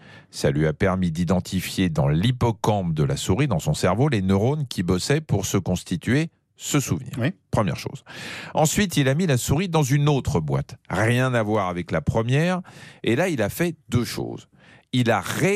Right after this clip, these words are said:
Speaker 1: réactivé le souvenir de la première boîte dans le cerveau de la souris. Il a pu le faire parce que les neurones avaient été, je vous l'ai dit, génétiquement modifiés.
Speaker 2: Oui.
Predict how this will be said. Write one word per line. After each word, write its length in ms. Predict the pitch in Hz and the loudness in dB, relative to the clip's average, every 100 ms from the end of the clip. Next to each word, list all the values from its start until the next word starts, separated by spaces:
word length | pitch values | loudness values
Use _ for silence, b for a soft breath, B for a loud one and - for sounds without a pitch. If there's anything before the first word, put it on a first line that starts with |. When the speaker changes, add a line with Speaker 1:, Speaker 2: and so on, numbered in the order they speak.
| 202 - | -2 -4
Speaker 1:
réactivé 760 | 147 147 - - 127 113 127 135 | -4 -4 -8 -4 -2 0 -2 -2
le 120 | 101 101 | -4 -2
souvenir 500 | - 101 107 104 82 | -2 -2 0 0 0
de 100 | 80 | -2
la 140 | 73 | -2
première 500 | - 98 95 110 110 | -2 0 2 0 0
boîte 400 | 113 160 185 - 82 | 0 0 -2 -10 -4
dans 160 | 90 | 0
le 160 | 87 85 | 2 0
cerveau 640 | - 95 90 127 180 - - | 0 0 0 0 -2 -4 -6
de 160 | 90 | -2
la 200 | 92 143 | 0 -2
souris. 540 | 151 - 135 120 92 - B B B - | -2 -2 2 2 0 -6 B B B -6
Il 120 | 80 | -4
a 40 | |
pu 140 | 78 92 | 0 0
le 80 | 87 | 0
faire 220 | 139 131 | 0 0
parce 220 | 87 - | -4 -4
que 100 | 101 | -2
les 140 | 85 | -2
neurones 360 | 85 87 101 92 | 0 0 0 -2
avaient 240 | 80 78 | -2 0
été, 480 | 80 82 78 135 151 | -2 -2 -4 -2 -2
je 100 | 110 | -2
vous 160 | 71 151 | -4 -2
l'ai 120 | 82 | -4
dit, 160 | 110 143 | -2 0
génétiquement 540 | 180 160 - - 123 | 0 0 -2 -2 0
modifiés. 520 | 110 80 143 120 123 | 2 0 0 -2 -2
Speaker 2:
Oui. 80 | - | -6